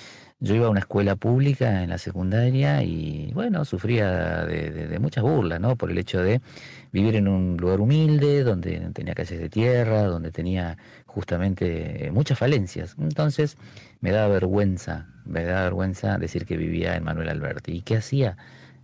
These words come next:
Eh, tomaba el tren y en vez de bajarme una estación después, que es Manuel Alberti, eh, pasaba de largo en el tren, mm, bajaba la ventanilla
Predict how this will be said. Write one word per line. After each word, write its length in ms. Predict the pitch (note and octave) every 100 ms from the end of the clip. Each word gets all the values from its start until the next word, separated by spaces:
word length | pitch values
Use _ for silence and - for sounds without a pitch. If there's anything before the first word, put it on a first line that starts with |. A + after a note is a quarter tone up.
| -
Eh, 460 | F2 E2 D#2+ D#2+ D#2+
tomaba 280 | E2+ E2+
el 80 | F#2
tren 400 | G#2+ D3 D#3+ E3
y 40 | -
en 80 |
vez 100 | F2
de 80 | F2
bajarme 840 | E2 - G#2 G#2 F#2+ E2 D#2 D2+ -
una 180 | E2+ D#2+
estación 280 | E2 F2+
después, 280 | E2+ E2 G#2+
que 160 | - E2
es 80 | D#2
Manuel 240 | C#2+ D#2
Alberti, 680 | F#2 C3 B2+ B2+ - C#3+ F#3 - - - - -
eh, 260 | - C#3 C3+
pasaba 260 | D3+ C#3+ E3+
de 80 | B2
largo 240 | D#2 D2+
en 40 | D#2+
el 80 |
tren, 540 | E2+ B2 D3+ E3 F3 F#3+
mm, 200 | - D3
bajaba 260 | A2+ F#2+ F#2
la 80 | E2
ventanilla 580 | F2 G2+ C#3+ C#3+ D3+